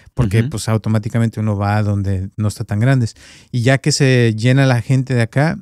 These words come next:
Speaker 1: entonces ya le bajan el número al otro lugar para que después se vayan para allá. O sea, que traen a la gente de un lado para otro y uno no cuenta se da porque, pues, dices, te metes a la aplicación y ves el número nomás así, pero ellos están controlando todo eso para saber, o sea, es para, le llaman crowd control, para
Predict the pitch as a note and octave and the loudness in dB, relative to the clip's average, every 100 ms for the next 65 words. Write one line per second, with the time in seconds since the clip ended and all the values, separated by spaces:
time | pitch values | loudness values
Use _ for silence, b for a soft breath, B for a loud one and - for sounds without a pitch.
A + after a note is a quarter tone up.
0 | - - A2 A#2 G#2+ A#2 A#2 A2+ - A#2 | -10 -6 -2 -2 0 2 2 0 0 0
1 | G#2+ A2 A#2 A2+ G#2+ G#2+ A2+ G#2+ A2+ A2+ | 2 2 2 2 0 0 0 -2 -4 -2
2 | A#2 - B B - A#2+ A2+ A#2+ G#2+ - | -2 -4 B B -4 -2 0 -2 -2 -2
3 | A#2 A#2 G#2+ G#2 G#2 G#2+ B2 A2+ A#2 A#2+ | -2 0 0 -2 -2 -2 -2 -2 -4 -2
4 | D#3+ C#3+ C3+ A#2 C3+ C3 B2 C3 B2 B2 | 0 2 0 0 -2 0 0 2 0 -2
5 | B2+ B2 B2+ B2 D3 F3 B B B - | 0 2 2 0 -4 -8 B B B 0
6 | D#3 F3+ F#3 F3 F3+ F3+ D#3 F#3+ A#3+ F#3+ | 2 4 2 2 0 0 0 0 0 -2
7 | D#3+ D#3 C3 C#3+ C#3 C#3 - C#3 D3 D3 | -2 -2 -2 -4 -2 -2 0 0 0 -2
8 | C#3+ B2+ B2+ B2+ F3+ F#3 E3+ C3 C3+ C3+ | -2 -2 -4 -4 0 2 2 0 0 0
9 | C#3 D3 C#3 C3 C3 C3+ C#3 F3 E3+ B | 0 0 -2 -2 -2 -4 -6 -8 -10 B
10 | B B _ C3+ C3 C#3+ D#3 D3 - C#3+ | B B _ 2 4 4 2 0 0 -2
11 | - C#3 A#2 A2+ B2 C3 A#2+ C3 C3 D#3 | 0 -2 2 2 4 2 0 0 0 0
12 | G#3+ - C#3+ A#2+ A2 - A2 A#2+ B2+ - | -2 -2 -2 0 0 0 0 2 0 -2
13 | C3 B2+ A#2 - B2 - C3+ C3 - B2+ | -2 0 -2 -2 -4 0 0 0 0 0
14 | C#3 C3 A#2+ B2 - A2+ - G#2+ G2+ G#2 | 0 0 -2 -2 -2 -6 -4 -6 -4 -4